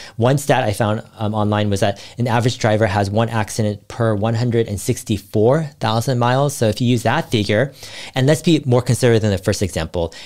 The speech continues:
and let's say you do twenty-five percent of the thousand miles per month are driven on F S D beta, right?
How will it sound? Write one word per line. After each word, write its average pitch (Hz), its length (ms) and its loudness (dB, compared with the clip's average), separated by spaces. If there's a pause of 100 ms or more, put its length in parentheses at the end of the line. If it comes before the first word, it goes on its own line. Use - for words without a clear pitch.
(160)
and 110 100 0
let's 120 140 2
say 120 340 0 (220)
you 117 160 -2
do 113 100 -2
twenty-five 143 500 0
percent - 720 -4 (120)
of 110 240 2
the 104 80 0
thousand 107 400 0
miles 107 520 -2 (220)
per 110 140 -2
month 98 320 0 (160)
are 95 200 2
driven 104 360 -2
on 117 260 0
F 104 180 -2
S - 140 -2
D 95 120 -2
beta, 78 380 -4 (220)
right? 90 240 -8